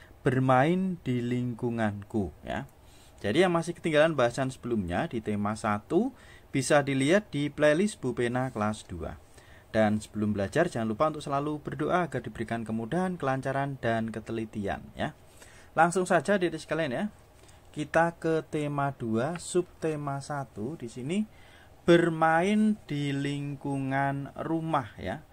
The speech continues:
Dimulai dari pembelajaran satu ya, muatan S B D P. Membedakan panjang dan pendek nada pada lagu anak. Nah,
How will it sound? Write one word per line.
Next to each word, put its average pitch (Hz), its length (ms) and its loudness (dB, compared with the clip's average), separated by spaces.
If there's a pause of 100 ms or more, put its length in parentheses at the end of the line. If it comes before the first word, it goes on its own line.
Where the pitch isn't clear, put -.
(440)
Dimulai 131 480 0
dari 127 160 -2
pembelajaran 107 800 -2
satu 98 480 -8
ya, 131 240 -6
muatan 110 400 -4
S - 160 -10
B 127 240 -4
D 175 80 8
P. - 240 -2 (720)
Membedakan 160 720 4
panjang 175 480 4
dan 135 240 2
pendek 139 400 0
nada 156 560 2
pada 147 880 0
lagu 127 720 -4
anak. 104 400 -4 (240)
Nah, 80 240 -6